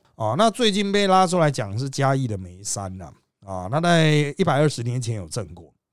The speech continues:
约一百二十年前。那最近四月初，在这个花莲地震前后吧，呃，也发生了不少小小的地震，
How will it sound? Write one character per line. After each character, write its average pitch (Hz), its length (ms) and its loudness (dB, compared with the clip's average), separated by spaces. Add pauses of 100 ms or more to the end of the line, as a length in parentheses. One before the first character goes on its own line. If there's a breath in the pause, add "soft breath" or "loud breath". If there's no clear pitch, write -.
(160)
约 139 260 0
一 147 100 -4
百 127 140 -2
二 117 100 -4
十 107 140 -6
年 92 200 -14
前。 - 220 -14 (400)
那 165 760 4
最 190 180 2
近 147 400 0
四 190 280 -4
月 170 160 4
初， 147 260 -2
在 170 180 2
这 160 220 0
个 143 140 -2
花 151 160 2
莲 131 200 -2
地 147 180 -4
震 117 420 -4 (340 soft breath)
前 107 280 -8
后 170 220 0
吧， - 200 -14 (460)
呃， 95 260 -10
也 156 240 2
发 185 280 4
生 180 300 0
了 160 140 0
不 156 160 -4
少 78 320 -4 (640)
小 - 260 -4
小 - 200 -4
的 85 100 -20
地 104 180 -10
震， 85 180 -8